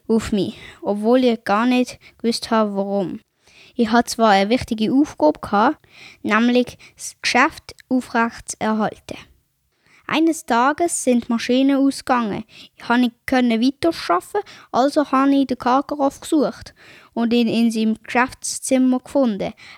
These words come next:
Er hat ja so viele ich wollte ihn schon fragen, aber er war am Telefonieren, also habe ich gewartet und zugelassen. Er hat ins Telefon geschaut, dass ihm egal ist, wenn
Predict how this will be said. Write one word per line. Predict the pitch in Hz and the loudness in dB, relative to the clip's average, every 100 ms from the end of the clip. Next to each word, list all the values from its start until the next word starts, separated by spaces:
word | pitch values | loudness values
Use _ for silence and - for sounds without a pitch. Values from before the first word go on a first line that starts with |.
| - | -4
Er | 233 233 | 0 0
hat | - | -2
ja | 214 214 | -4 -2
so | 247 262 254 247 240 - | 0 2 4 2 0 -2
viele | 226 220 208 - 220 _ - - - - - - 240 | -6 -4 -6 -8 -12 _ -20 -20 -20 -20 -20 -6 -2
ich | 226 | 0
wollte | 247 269 | 2 2
ihn | 254 240 226 | 2 0 -2
schon | - - 254 269 247 240 214 | -6 -2 0 0 0 -2 -2
fragen, | - 254 269 262 202 | -4 0 0 0 -2
aber | 175 - 208 - - - | -4 -4 -4 -6 -20 -8
er | 214 202 | -2 -2
war | 220 - | -2 -2
am | 208 202 | -4 -2
Telefonieren, | 196 202 - 202 214 254 269 - 196 | -4 -4 -4 -4 -2 0 -2 -4 -6
also | - 175 240 233 | -2 -2 0 0
habe | 208 | 0
ich | 185 | -2
gewartet | - 180 254 269 - | -2 -2 0 -2 -2
und | 220 - | -6 -2
zugelassen. | 190 175 143 - - - - _ _ - - - | -2 -2 -6 -8 -12 -18 -20 _ _ -20 -18 -4
Er | 214 | 2
hat | 240 240 | 2 2
ins | 233 - | -2 -2
Telefon | 233 226 233 - 240 | -2 0 0 -2 -4
geschaut, | - 233 220 226 226 - - - | -2 -2 0 0 -2 -6 -18 -10
dass | 226 - | -8 -4
ihm | 220 | -4
egal | 208 208 208 262 277 | -4 -2 0 0 -2
ist, | 269 - | -4 -4
wenn | 240 233 | -2 -2